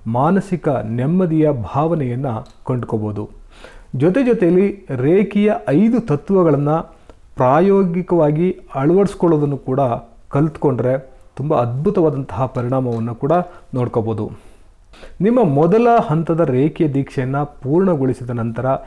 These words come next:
ಎರಡನೆಯ ಪದವಿಯನ್ನ ಪಡೆಯೋದಕ್ಕೆ ಮೊದಲು ಕನಿಷ್ಠ ಇಪ್ಪತ್ತೊಂದು ದಿನಗಳಿಂದ ಮೂರು ತಿಂಗಳವರೆಗೆ ಸ್ವಯಂ ಅಭ್ಯಾಸದ ಸಾಧನೆಯಲ್ಲಿ ತೊಡಗಿರ್ಬೇಕಾಗತ್ತೆ. ಆಮೇಲೆ ಈ ಹಂತದಲ್ಲಿ ನಿಮಗೆ ನಿಮ್ಮ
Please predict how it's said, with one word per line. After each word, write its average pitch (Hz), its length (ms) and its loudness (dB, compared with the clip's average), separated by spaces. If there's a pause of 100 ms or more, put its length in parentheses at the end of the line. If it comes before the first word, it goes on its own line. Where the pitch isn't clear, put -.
(240)
ಎರಡನೆಯ 180 640 2 (420)
ಪದವಿಯನ್ನ 139 580 2 (720)
ಪಡೆಯೋದಕ್ಕೆ 160 420 0
ಮೊದಲು 131 420 0 (380)
ಕನಿಷ್ಠ 190 400 2 (140)
ಇಪ್ಪತ್ತೊಂದು 170 880 0
ದಿನಗಳಿಂದ 131 500 0 (420)
ಮೂರು 185 460 2
ತಿಂಗಳವರೆಗೆ 135 800 0
ಸ್ವಯಂ 156 520 -2
ಅಭ್ಯಾಸದ 127 520 -2
ಸಾಧನೆಯಲ್ಲಿ 123 880 -2 (420)
ತೊಡಗಿರ್ಬೇಕಾಗತ್ತೆ. 117 1120 -2 (140)
ಆಮೇಲೆ 190 540 2
ಈ 185 380 0
ಹಂತದಲ್ಲಿ 202 560 2
ನಿಮಗೆ 147 680 0 (180)
ನಿಮ್ಮ 202 300 2